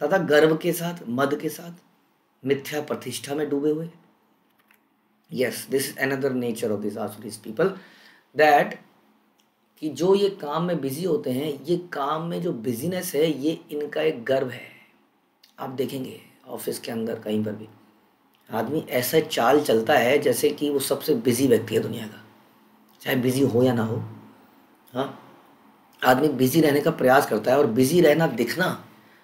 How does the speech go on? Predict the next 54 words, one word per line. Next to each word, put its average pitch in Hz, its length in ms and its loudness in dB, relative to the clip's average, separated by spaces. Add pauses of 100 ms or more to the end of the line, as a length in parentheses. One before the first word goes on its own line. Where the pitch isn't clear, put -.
(180)
अपने 123 220 -6
आप 151 280 2
में 160 140 2
एक 165 260 -4
गर्व 143 260 4
की 143 140 0
बात 95 240 -2
है। 113 80 -8
आज 110 100 -12
की - 80 -16
डेट 110 120 -12
में 107 180 -16 (800)
क्या 156 140 2
कर 160 160 2
रहे 165 140 2
हैं 156 80 4
आप? 165 180 2
"हरे, 165 220 2
हरे 165 200 2
कृष्णा, 170 360 0
आप 160 120 0
कैसे 151 260 2
हैं? 170 140 2
आप 165 60 -2
क्या 151 120 6
कर 160 140 4
रहे 175 100 4
हैं?" 170 100 -4 (500)
"बहुत 127 300 -2
busy 110 320 -2
हूँ 117 120 -6
यार, - 220 -16 (440)
बाद 110 280 -2
में 113 100 -2
बात 92 160 -8
करता - 220 -18
हूँ।" - 80 -20 (840)
This 143 220 2
is 143 120 4
a - 120 -2
style, 131 260 6 (440)
ये 123 280 -6
style 131 360 2
statement 113 500 -2
है - 160 -12 (640)
कि 113 60 -4
"मैं 117 180 2
बहुत 107 180 2
busy 110 280 -2
हूँ, - 440 -4 (100)
आपसे 110 220 -4
बात 98 180 -2
करते - 260 -10
हैं।" - 120 -20